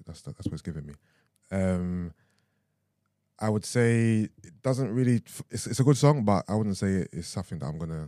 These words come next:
I'm gonna play, um,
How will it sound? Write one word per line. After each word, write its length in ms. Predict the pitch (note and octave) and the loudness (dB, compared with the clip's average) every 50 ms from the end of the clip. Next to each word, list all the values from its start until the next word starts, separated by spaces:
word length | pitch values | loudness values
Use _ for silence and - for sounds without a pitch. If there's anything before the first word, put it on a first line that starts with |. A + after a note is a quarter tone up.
| D#2 - _ | -14 -18 _
I'm 60 | D#2 | -12
gonna 200 | D#2+ D2+ D2+ D2+ _ _ _ _ _ _ _ _ _ _ _ _ _ _ _ _ | -10 -8 -10 -10 _ _ _ _ _ _ _ _ _ _ _ _ _ _ _ _
play, 420 | - - F2+ F2 E2+ E2 D#2 D2+ D#2 E2+ _ _ | -12 -6 -4 -4 -4 -4 -6 -8 -12 -16 _ _
um, 420 | - C#2 C#2 B1+ B1+ C2 C2 B1+ | -12 -10 -10 -10 -10 -12 -14 -18